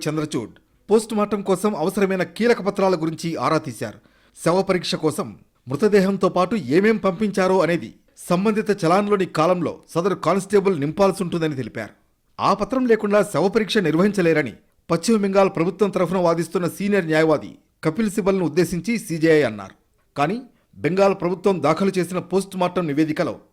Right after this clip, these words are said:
ఈ చలాన్ గురించి ఎలాంటి ప్రస్తావన లేదని ధర్మాసనం గుర్తించింది. ఒకవేళ అది కనిపించకుండా పోతే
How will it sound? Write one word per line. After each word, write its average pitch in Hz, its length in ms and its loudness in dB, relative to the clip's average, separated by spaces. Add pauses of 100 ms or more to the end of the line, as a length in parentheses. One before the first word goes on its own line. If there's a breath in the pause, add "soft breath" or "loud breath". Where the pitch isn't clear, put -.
(120)
ఈ 208 240 -4
చలాన్ 185 220 2
గురించి 175 340 -2
ఎలాంటి 180 340 2
ప్రస్తావన 190 440 0
లేదని 160 320 0
ధర్మాసనం 160 640 -4
గుర్తించింది. 120 560 -10 (400)
ఒకవేళ 180 340 4
అది 202 160 2
కనిపించకుండా 196 680 2
పోతే 160 400 -2